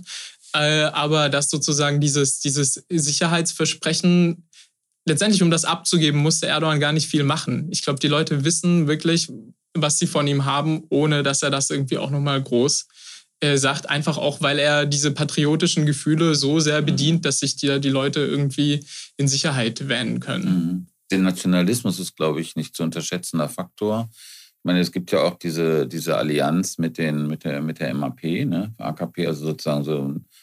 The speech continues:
Speaker 2: so ein Prozess, dass sich sozusagen diese islamischen und die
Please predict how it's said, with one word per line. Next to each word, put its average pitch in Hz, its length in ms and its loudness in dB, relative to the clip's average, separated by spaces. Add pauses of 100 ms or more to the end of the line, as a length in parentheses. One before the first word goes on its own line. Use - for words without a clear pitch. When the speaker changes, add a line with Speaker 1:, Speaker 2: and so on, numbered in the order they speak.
Speaker 2:
so 78 120 -6
ein 76 80 -2
Prozess, 85 520 -2
dass 80 200 -4
sich 76 120 -6
sozusagen 76 300 -6
diese 73 200 -6
islamischen 80 800 -2
und 73 240 -4
die 69 420 -4